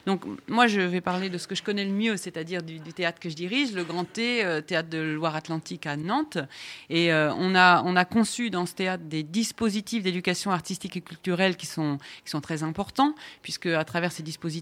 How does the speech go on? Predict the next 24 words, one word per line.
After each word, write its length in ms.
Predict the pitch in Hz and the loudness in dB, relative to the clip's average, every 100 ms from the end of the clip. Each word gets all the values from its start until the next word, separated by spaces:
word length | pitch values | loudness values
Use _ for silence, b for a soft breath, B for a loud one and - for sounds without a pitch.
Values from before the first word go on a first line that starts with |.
| - 208 - | -6 -8 -4
on 140 | 151 | -4
accueille, 420 | 156 156 202 175 | -4 0 0 0
euh, 140 | 143 139 B B - | -2 -4 B B -6
euh, 120 | 139 | -4
vingt 200 | 147 202 | 0 2
mille, 480 | 214 240 202 151 131 - | 4 4 2 0 -4 -6
quand 100 | 160 | -2
même, 280 | 180 180 | -2 -2
euh, 240 | 147 139 135 | -2 -2 -4
collégiens 680 | - 180 190 170 202 202 | 0 2 2 2 2 4
et 100 | 196 | 2
lycéens, 680 | 175 175 - 196 190 190 170 | 0 -2 -2 0 0 0 -2
euh, 160 | 147 143 B B B - | -4 -8 B B B -8
euh, 60 | |
chaque 220 | 156 180 - | -2 0 0
saison, 400 | 214 208 277 330 B B B | -2 2 2 0 B B B
euh, 220 | 156 147 143 | -6 -4 -4
qui 180 | - | -4
viennent, 480 | 170 190 220 220 202 | -2 4 6 6 4
euh, 400 | 165 151 143 101 92 - - 113 87 | 2 2 -4 -8 -10 -12 -12 -10 -8
assister 500 | 170 - 196 - 208 | -6 -6 -8 0 0
à 80 | 185 | 2
des 100 | 175 | 0
spectacles, 800 | - 180 - 185 175 165 139 | -2 -6 0 -2 0 -4 -6